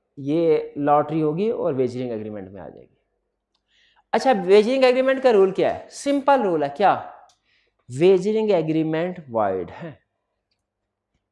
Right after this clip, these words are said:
वेजरिंग एग्रीमेंट क्या है? वॉइड। अच्छा, लेकिन कुछ एग्रीमेंट्स बज़ाहिर ऐसे लगते हैं कि वेजरिंग एग्रीमेंट है, लेकिन वो वेजरिंग एग्रीमेंट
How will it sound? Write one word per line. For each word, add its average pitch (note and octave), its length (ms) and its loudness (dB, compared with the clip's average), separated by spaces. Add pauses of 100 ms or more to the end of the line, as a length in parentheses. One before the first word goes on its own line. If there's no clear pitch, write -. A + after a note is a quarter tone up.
(140)
वेजरिंग C#3+ 400 -2
एग्रीमेंट D#3+ 380 -6
क्या D#3 140 -8
है? A3+ 400 -14
वॉइड। A3+ 360 -14 (320)
अच्छा, C4 180 -2
लेकिन B3+ 300 0
कुछ C#4+ 220 -8
एग्रीमेंट्स C4 540 0
बज़ाहिर F#3 920 2 (200)
ऐसे G#3+ 360 4
लगते G#3 380 -2
हैं A#3+ 240 -6
कि B3 140 0
वेजरिंग F#3+ 460 0
एग्रीमेंट G3 460 -2
है, F#3 340 -2 (420)
लेकिन F3 260 -2
वो G3+ 140 -6
वेजरिंग D#3+ 400 -4
एग्रीमेंट E3 600 -2